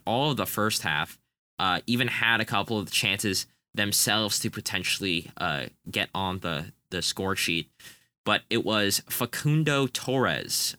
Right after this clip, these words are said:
of Orlando City scoring first, scoring a penalty second off of a pretty clear penalty, and then assisting Benji Michel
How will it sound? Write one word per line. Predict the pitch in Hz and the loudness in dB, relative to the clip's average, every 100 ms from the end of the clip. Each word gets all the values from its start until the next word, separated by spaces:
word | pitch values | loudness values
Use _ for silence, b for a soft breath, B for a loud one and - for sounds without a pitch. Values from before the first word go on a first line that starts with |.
| - | -6
of | 98 | -4
Orlando | 85 87 85 | -2 -2 0
City | 78 - 78 64 - _ _ | 0 -2 -2 -6 -12 _ _
scoring | - - 113 90 | -2 0 2 0
first, | 90 123 156 - - - _ _ _ _ _ | 2 2 4 2 -2 -8 _ _ _ _ _
scoring | - 117 95 | -4 0 0
a | 85 | -2
penalty | - 101 92 92 | 0 0 0 0
second | - 101 113 139 | 2 2 0 0
off | 87 - | -2 -4
of | 90 | -4
a | 80 78 - _ _ _ | -2 -4 -8 _ _ _
pretty | - 95 | -4 -2
clear | 87 - 101 | -2 -2 -2
penalty, | 92 107 104 - 127 135 - _ - | 0 0 0 0 0 -2 -6 _ -2
and | |
then | 120 | 0
assisting | 101 127 - 208 - 120 139 - _ - | 2 4 4 4 4 2 0 -4 _ -4
Benji | 107 135 143 135 127 - - | 2 4 4 2 0 -4 -4
Michel | 113 117 151 143 92 87 | 0 2 4 4 2 0